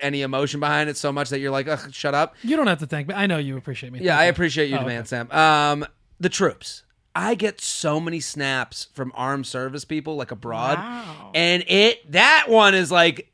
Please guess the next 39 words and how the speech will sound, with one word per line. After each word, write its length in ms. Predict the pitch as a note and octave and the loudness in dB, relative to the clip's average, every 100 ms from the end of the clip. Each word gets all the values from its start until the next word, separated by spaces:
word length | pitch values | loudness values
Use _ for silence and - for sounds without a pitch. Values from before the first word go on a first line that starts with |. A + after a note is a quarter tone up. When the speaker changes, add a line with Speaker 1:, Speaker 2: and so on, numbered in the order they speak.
| - | -2
Speaker 1:
it's 220 | F3+ - | -2 -2
as 240 | - F#3+ | -2 2
if 300 | E3+ A3 - - _ _ _ | 4 4 2 -14 _ _ _
they're 160 | D3+ F3+ | 0 0
feathering 640 | - G3 G3 G#3 G#3 G3 | 2 2 4 4 4 4
my 140 | F#3+ F#3 | 2 2
nuts 480 | F#3 F#3+ F#3+ - - | 4 4 2 -8 -8
while 420 | E3+ E3+ E3+ E3+ E3 | 2 6 6 4 2
it's 200 | D#3+ - | 0 0
in 200 | D#3 D#3 | -2 0
a 140 | D3+ | 0
vat 640 | C#3+ A#2 D3 D3 D3 C#3+ - _ _ _ | -2 -2 2 6 6 4 -2 _ _ _
of, 280 | C#3 C3 A2+ _ _ | -4 -4 -6 _ _
like, 240 | D#3 C3+ B2+ | -4 -2 -4
warm 800 | B2 C#3 C#3+ C#3+ C#3+ C#3 C3 A#2+ _ _ _ | -4 -2 0 0 0 -2 -6 -10 _ _ _
wa-, 220 | A2 A2 - | -12 -12 -10
wa-, 200 | B2 A#2+ - | -10 -10 -6
candle 420 | C#3+ C3 A#2+ G#2 | -2 0 -2 -4
wax. 540 | G2+ E2 - - - F3 - | -8 -12 -14 -12 -12 -16 -6
You 140 | F3 | 0
know, 200 | E3 D#3+ | 4 6
it's 120 | D#3 C3 | 4 0
just 200 | D#3 C#3+ | -4 2
Speaker 3:
Do 60 | |
you 60 | D#3 | 4
Speaker 1:
like 80 | G3 | 4
Speaker 3:
like 220 | A#3+ A#3 | 0 -2
your 100 | A#3+ | -2
balls 300 | G#3 G3+ G3 | 0 0 -2
in 100 | G#3 | -8
candle 320 | F3+ F#3 G3+ | -8 -8 -8
wax? 300 | B3+ C#4 D#3 | -10 -12 -8
Speaker 1:
right 320 | D3+ F3 G#3+ | 4 6 8
now, 420 | F#3 F#3+ F#3+ E3 D#3 | 6 6 6 4 0
I, 280 | C#3+ D#3 D#3 | -4 0 0
I, 20 | F3 | 2
like, 180 | G3 - | 2 4
something 340 | B3+ G#3 G3+ | 2 2 2
goopy. 440 | D#3+ F#3 C#3 F2+ | 4 4 2 -6